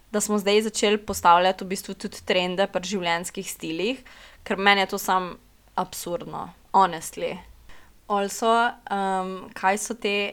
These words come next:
estetski videi pa lifestyle aesthetic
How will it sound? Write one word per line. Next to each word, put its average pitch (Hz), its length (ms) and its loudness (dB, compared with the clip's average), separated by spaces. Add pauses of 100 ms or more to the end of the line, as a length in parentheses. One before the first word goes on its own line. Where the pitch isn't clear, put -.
estetski - 680 -10
videi 185 600 -8 (100)
pa 185 160 -6
lifestyle 185 1120 -4 (240)
aesthetic 196 800 -6